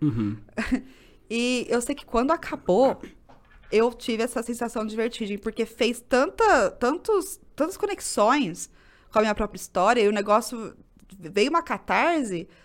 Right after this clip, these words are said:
Speaker 2: que eu fiquei, assim, tonta, né? Foi, foi foda. Então, a Boneca Russa também é uma que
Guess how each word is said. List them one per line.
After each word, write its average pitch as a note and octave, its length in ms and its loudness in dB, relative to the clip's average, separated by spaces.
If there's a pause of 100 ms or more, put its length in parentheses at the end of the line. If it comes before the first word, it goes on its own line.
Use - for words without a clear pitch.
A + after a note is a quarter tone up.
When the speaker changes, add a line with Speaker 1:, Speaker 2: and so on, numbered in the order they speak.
(100)
Speaker 2:
que - 80 -6
eu A#3 60 -4
fiquei, C4+ 400 -6
assim, C#4+ 440 -10 (120)
tonta, C4 420 -4
né? F#3 240 -12 (1600)
Foi, F#3 200 -4
foi G3 200 -4
foda. G3 340 2
Então, F#3+ 220 -2
a - 20 -6
Boneca F#3 380 -6
Russa F#3+ 320 -8
também F#3+ 340 -8
é F#3+ 60 -6
uma G3 180 -8
que - 320 -16